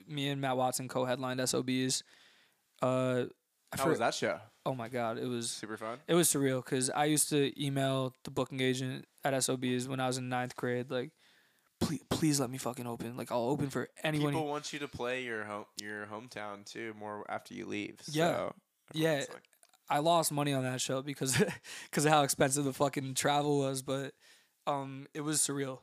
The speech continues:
Speaker 1: as hell. I, um, we sold so many tickets too. We, I think we were,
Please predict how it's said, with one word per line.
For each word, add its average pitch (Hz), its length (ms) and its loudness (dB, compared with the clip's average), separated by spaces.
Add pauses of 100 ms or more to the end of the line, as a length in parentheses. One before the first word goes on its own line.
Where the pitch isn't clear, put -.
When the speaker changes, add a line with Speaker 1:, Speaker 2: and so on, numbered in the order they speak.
(100)
Speaker 1:
as - 120 -6
hell. 131 260 -6 (960)
I, 147 160 -2
um, 143 480 0 (1300)
we 151 120 2
sold 147 400 4
so 143 180 4
many 139 140 -2
tickets 135 320 0
too. 139 240 0
We, 135 320 0 (640)
I 165 60 -2
think 151 280 -4
we 151 140 2
were, 131 540 0